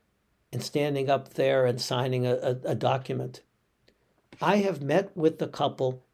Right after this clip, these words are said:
on many, many occasions, more, eight, nine times, whatever it might be. And during those meetings,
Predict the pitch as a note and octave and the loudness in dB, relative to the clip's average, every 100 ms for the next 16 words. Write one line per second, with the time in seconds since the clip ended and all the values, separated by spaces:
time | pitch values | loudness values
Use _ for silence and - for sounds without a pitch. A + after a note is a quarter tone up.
0 | _ C3+ B2+ C3 C3+ E3+ F3+ D#3+ C#3+ C3+ | _ -2 0 0 2 6 6 4 2 0
1 | B2+ A#2+ - A#2+ B2 B2+ A#2+ C#3 C3 D#3 | 2 0 0 -2 -2 -6 -10 -8 -4 2
2 | F#3 F#3+ - - - D#3 F3 F3 D#3 D#3+ | 4 4 0 -8 6 6 6 2 2 0
3 | B2+ D#3+ D#3+ D#3+ D3+ - _ - B2 D3 | 0 -2 0 0 -2 -6 _ -2 0 2
4 | D3+ D#3+ C#3 C3+ C3 C3+ C3+ C#3 _ _ | 2 0 -2 -2 0 0 0 -4 _ _
5 | _ _ - - D3 C3 G3+ B3+ A3+ G3 | _ _ -16 -2 0 6 8 8 8 6
6 | F3+ E3+ E3 F#3+ A3+ E3 C3 | 6 4 0 0 2 2 0